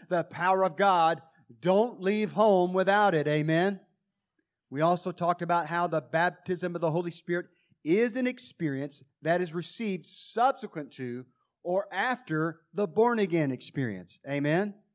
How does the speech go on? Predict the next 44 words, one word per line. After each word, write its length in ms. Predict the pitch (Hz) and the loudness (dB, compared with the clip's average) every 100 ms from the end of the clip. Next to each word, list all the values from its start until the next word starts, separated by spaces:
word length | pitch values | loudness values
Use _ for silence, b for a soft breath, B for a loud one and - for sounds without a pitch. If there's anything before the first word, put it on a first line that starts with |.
| _ _ _ _ | _ _ _ _
So 140 | _ 190 | _ -2
this 240 | 254 262 | -2 -2
week, 220 | 220 214 | -2 -2
we're 100 | 185 | -2
gonna 140 | 175 165 | -2 -2
dive 320 | 175 180 180 | 2 2 4
a 60 | 175 | 2
little 200 | 196 147 | 2 2
deeper 420 | 180 240 254 254 | 0 -2 0 -2
into 160 | 247 | -2
the 120 | 247 226 | -2 2
Word 460 | 170 156 156 143 _ _ _ | 4 4 2 -2 _ _ _
and 180 | 170 170 | -6 -6
see 200 | - 226 | -4 -4
if 80 | 196 | -4
we 80 | |
can 80 | 196 | -2
get 120 | 190 | -2
a 60 | 165 | -2
better 380 | 131 190 240 240 | 4 4 6 0
understanding 760 | 233 220 - 208 190 165 165 160 b 156 | -2 -6 0 0 0 -2 -4 -8 b -6
of 160 | 160 | -4
what 180 | 156 233 | 4 4
it 100 | 240 | 4
means 220 | 208 202 | -2 -2
to 80 | 175 | -4
be 120 | 156 | -4
born 380 | 143 117 190 254 | -4 0 0 2
again 500 | 214 - 107 101 123 - _ _ _ - | 0 -2 -8 -10 -12 -18 _ _ _ -6
and 160 | 165 | 0
what 120 | 185 196 | 6 4
it 80 | |
means 280 | 185 185 170 | 4 -2 -2
to 100 | 175 | -4
be 240 | 175 175 - _ | -2 -4 -6 _
filled 360 | - 226 196 165 | 0 8 8 8
with 280 | 143 156 160 | 4 4 4
or 140 | 156 | 2
baptized 800 | 127 165 175 170 165 156 156 151 | 6 6 6 2 2 4 2 -2
with 100 | 165 | -2
the 120 | 156 | 2
Holy 260 | 151 170 160 | 2 2 -2
Spirit. 420 | - 170 123 98 | -2 -2 0 -4
Amen? 460 | 127 131 151 180 | -6 0 2 0